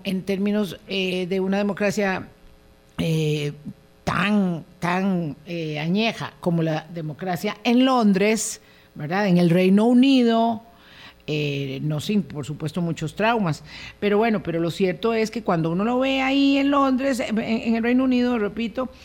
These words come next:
es de, esta costumbre de hablar de Londres, porque estoy pensando en términos un poco de Westminster y de, y del Downing Street y de lo que está pasando ahí, ¿verdad? Y en la Cámara de los,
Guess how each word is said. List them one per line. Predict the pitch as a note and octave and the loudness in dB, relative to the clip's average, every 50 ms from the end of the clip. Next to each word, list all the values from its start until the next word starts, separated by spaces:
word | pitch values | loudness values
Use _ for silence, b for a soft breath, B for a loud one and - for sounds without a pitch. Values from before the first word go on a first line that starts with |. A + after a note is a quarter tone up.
| B B - | B B -4
es | - G3 E3 F3+ | -2 -2 0 0
de, | F#3 A3 - | -2 -2 -2
esta | G3 - - G3 D#3+ | -4 -6 -6 -6 -6
costumbre | F3 F3 - F#3 F3+ F#3 | -6 -6 -4 -4 -4 -4
de | F#3 | -2
hablar | F3+ F3+ F#3 F3+ | -2 -4 -4 -4
de | E3+ G3 | -4 -4
Londres, | G3 F#3+ F#3 F#3 F3+ F#3+ | -2 -2 -2 -2 -4 -4
porque | - F#3 E3+ | -4 -4 -4
estoy | - G#3 F3+ | -2 -2 -2
pensando | - G3 F#3 F#3 G3 G3 G3 | -2 0 0 0 0 2 0
en | G3+ | 0
términos | F3+ - G#3+ G3 G3 G3+ G3 G3 D#3+ | 0 0 0 0 0 0 0 0 0
un | G#3 F#3+ | 0 0
poco | - G3+ - G#3+ | -2 0 0 0
de | G#3+ F#3+ F3 | 2 2 2
Westminster | F#3 G3 F#3 G#3 A3 A3 G#3 - - A3 A3 G#3 | 2 2 4 4 4 4 2 2 0 0 0 2
y | G#3+ G3 | 2 2
de, | F3+ F3+ F3+ F3 F3+ | 2 2 0 -2 -2
y | - G#3+ F#3+ | -2 -2 -2
del | F#3 F3+ | -2 -2
Downing | E3+ F#3 F#3+ G3+ G#3+ G#3+ G#3 G#3 | -4 -4 -4 -2 -2 0 -2 -2
Street | - - - A#3+ A#3 A#3 G3+ | -4 -4 -2 -2 0 2 2
y | A3+ | 2
de | G3 F#3 | 4 4
lo | F3+ D#3+ | 4 2
que | C3+ E3 | 2 0
está | - F#3 E3+ | 0 -2 -2
pasando | E3+ F3 E3 E3+ G3+ G#3 G#3 G#3+ G#3+ | -2 -2 -2 0 2 2 4 4 4
ahí, | G#3 G#3+ A#3 A#3 A#3 A3+ | 4 4 4 6 6 4
¿verdad? | G#3+ F#3 F3 G#3 A3+ A#3 A#3 | 4 2 2 2 2 2 2
Y | A3+ G#3 G3 F#3 | 2 2 2 2
en | F3+ F3 | 0 0
la | E3+ E3 - | -2 -4 -4
Cámara | - G#3+ G#3 A3 A3 A3 G#3+ | -2 0 0 2 2 2 2
de | G#3+ A3 | 2 2
los, | A3 A3+ A3 F#3 - | 2 0 0 -2 -4